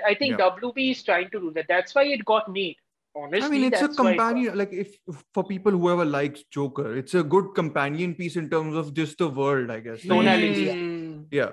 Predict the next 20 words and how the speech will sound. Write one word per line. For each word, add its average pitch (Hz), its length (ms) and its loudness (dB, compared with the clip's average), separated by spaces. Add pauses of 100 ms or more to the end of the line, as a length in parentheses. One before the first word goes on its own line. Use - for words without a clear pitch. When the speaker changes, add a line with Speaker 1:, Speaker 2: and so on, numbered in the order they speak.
(100)
Speaker 3:
Yeah, 185 360 2 (200)
yeah, 175 340 0 (120)
yeah. 170 320 -4
Speaker 2:
Even 165 260 0
though 175 80 6
Speaker 3:
I 156 60 10
Speaker 2:
I, - 20 10 (120)
Speaker 3:
like 143 420 2
it. 143 120 -10
Speaker 2:
I, 147 120 0
I'm 151 140 -2
a 156 60 0
much 139 480 -4
less 131 380 -6
of 151 140 -12
a 131 40 -8
fan 123 300 -4
of 113 200 -8
Joker, 113 460 -12
but, 113 180 -8